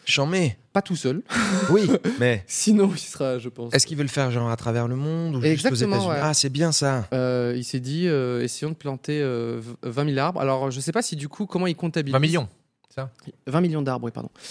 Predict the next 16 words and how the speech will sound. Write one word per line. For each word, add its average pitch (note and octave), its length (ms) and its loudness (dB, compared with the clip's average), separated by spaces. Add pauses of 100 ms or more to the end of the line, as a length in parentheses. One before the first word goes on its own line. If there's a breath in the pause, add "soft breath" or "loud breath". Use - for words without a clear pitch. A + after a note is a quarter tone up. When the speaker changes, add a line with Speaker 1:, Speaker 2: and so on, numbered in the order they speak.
(280 loud breath)
Speaker 2:
Euh, B2+ 300 2
je A#2+ 80 -4
sais C#3 100 -4
pas A3 80 6
comment A3+ 140 2
il F3 60 2
comptabilise, E3 560 0
si - 160 -4
en C#3 40 0
fait E3 320 -2
les D3 80 0
gens D#3+ 160 0
font D#3+ 160 -4
des C#3+ 100 0
vidéos C#3 340 0
et C3+ 60 0